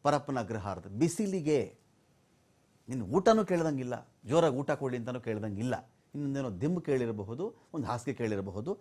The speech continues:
ಆದೇಶ ಏನಿವತ್ತು? ಇಂಟ್ರೆಸ್ಟಿಂಗ್ ಇದು. ದರ್ಶನ್ ಬೇಡಿಕೆಯಂತೆ "ನಿನಗೆ ಎಕ್ಸ್ಟ್ರಾ ಹಾಸಿಗೆ ಕೊಡು, ಎಕ್ಸ್ಟ್ರಾ ದಿಂಬು ಕೊಡು" ಕೋರ್ಟ್ ಹೇಳಿಲ್ಲ ಇವತ್ತು. ಎಷ್ಟು ಕೊಟ್ಟಿದ್ದಾರೆ ಅಷ್ಟು ಇಟ್ಕೊಳ್ಳಪ್ಪ ನೀನು ಅಷ್ಟೇನೆ. ಏನಾಗ್ತಿದ್ಯೆ, ಏನಾಗ್ತಿದ್ದಿರಬಹುದು? ಈ ರೀತಿ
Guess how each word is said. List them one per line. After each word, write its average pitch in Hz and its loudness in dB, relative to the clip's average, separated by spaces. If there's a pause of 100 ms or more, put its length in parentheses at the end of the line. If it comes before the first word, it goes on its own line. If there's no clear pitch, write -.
(120)
ಆದೇಶ 269 6
ಏನಿವತ್ತು? 151 -2 (120)
ಇಂಟ್ರೆಸ್ಟಿಂಗ್ 151 -4
ಇದು. 101 -8 (920)
ದರ್ಶನ್ 233 10
ಬೇಡಿಕೆಯಂತೆ 202 12 (560)
"ನಿನಗೆ 175 2
ಎಕ್ಸ್ಟ್ರಾ 226 8
ಹಾಸಿಗೆ 185 6
ಕೊಡು, 160 2 (160)
ಎಕ್ಸ್ಟ್ರಾ 190 4
ದಿಂಬು 190 8
ಕೊಡು" 160 4 (100)
ಕೋರ್ಟ್ 151 4
ಹೇಳಿಲ್ಲ 113 0
ಇವತ್ತು. - -12 (640)
ಎಷ್ಟು 135 -2
ಕೊಟ್ಟಿದ್ದಾರೆ 165 2
ಅಷ್ಟು 165 0
ಇಟ್ಕೊಳ್ಳಪ್ಪ 135 0
ನೀನು 113 -2
ಅಷ್ಟೇನೆ. - -8 (580)
ಏನಾಗ್ತಿದ್ಯೆ, 208 4
ಏನಾಗ್ತಿದ್ದಿರಬಹುದು? 135 -2 (600)
ಈ 233 6
ರೀತಿ 247 2